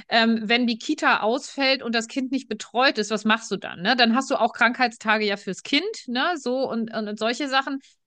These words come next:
Ähm, aber, äh, da, das schl-, schlägt natürlich auch alles zu Buche. Also insofern, und nicht jeder kann sich irgendwie ein Au-pair oder sonst irgendwas leisten.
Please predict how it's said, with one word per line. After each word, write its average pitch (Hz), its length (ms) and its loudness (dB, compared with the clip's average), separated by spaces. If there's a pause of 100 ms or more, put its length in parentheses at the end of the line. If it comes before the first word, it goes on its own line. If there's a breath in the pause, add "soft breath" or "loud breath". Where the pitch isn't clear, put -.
(160)
Ähm, 240 340 2
aber, 226 360 2
äh, 233 100 0
da, 233 140 0
das 240 280 2
schl-, 247 260 -6
schlägt 269 280 0
natürlich 247 420 -2
auch - 140 0
alles 190 320 0
zu 190 160 -4
Buche. 175 440 -6
Also 226 200 2
insofern, 233 420 0
und 226 100 -2
nicht 226 140 -2
jeder 240 220 2
kann 240 240 0
sich 226 220 -6
irgendwie 214 380 -4
ein - 80 -6
Au-pair 208 440 2
oder 196 200 0
sonst 185 240 -6
irgendwas 170 360 -6
leisten. 165 440 -4